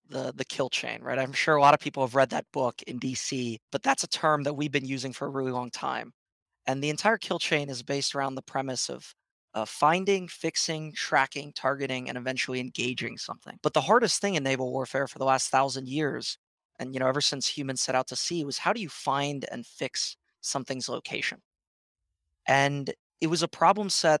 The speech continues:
that I got to live in, in real life. Now, we weren't obviously shooting anything in the South China Sea or in the East China Sea, but we were practicing. And, uh,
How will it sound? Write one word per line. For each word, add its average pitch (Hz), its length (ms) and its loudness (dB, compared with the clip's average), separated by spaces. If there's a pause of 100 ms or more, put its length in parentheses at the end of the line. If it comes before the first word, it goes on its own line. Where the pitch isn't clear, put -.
(120)
that 147 300 4
I 143 140 4
got 156 180 4
to 156 80 2
live 143 640 2
in, 147 280 -4
in 147 180 -2
real 147 240 2
life. 165 280 4
Now, 139 120 -4
we 175 120 -2
weren't 143 240 -2
obviously 131 360 -2
shooting 139 460 0
anything 120 380 -6
in 120 60 -14
the 127 80 -12
South - 240 -2
China - 240 -8
Sea - 300 -6
or 113 40 -8
in - 100 -8
the - 80 -8
East - 140 -10
China - 200 -6
Sea, - 340 -14
but 165 140 2
we 208 100 4
were 175 60 2
practicing. - 600 0 (560)
And, 143 420 2
uh, - 140 -4